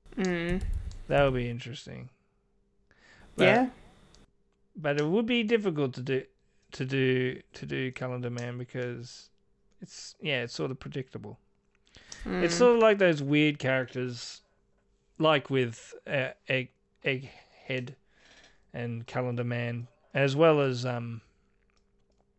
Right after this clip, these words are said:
Speaker 2: Condiment King. I wanna see a gritty reboot of Condiment King.
Speaker 1: Yeah, give us the gritty Condiment King. That,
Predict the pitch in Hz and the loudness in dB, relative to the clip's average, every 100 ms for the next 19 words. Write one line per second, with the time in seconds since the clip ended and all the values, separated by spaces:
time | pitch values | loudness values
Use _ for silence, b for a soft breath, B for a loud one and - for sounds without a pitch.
0 | _ - - - - - 135 131 123 - | _ -14 -14 -14 -10 -2 -2 -2 -6 -10
1 | - 113 110 _ b b b b 135 143 | -16 -16 -16 _ b b b b 0 2
2 | 143 - 135 131 139 131 127 123 120 120 | 2 0 -2 -2 -2 -2 -2 -6 -6 -8
3 | 120 120 - 127 127 123 - - - 135 | -10 -12 -14 -14 -14 -16 -18 -20 -20 -20
4 | _ _ _ _ _ _ _ - - 196 | _ _ _ _ _ _ _ -10 2 4
5 | 208 180 190 202 202 180 180 180 170 170 | 6 4 0 0 0 0 2 2 0 0
6 | 165 165 151 - 151 151 185 | 0 -2 -4 -6 -6 -6 -10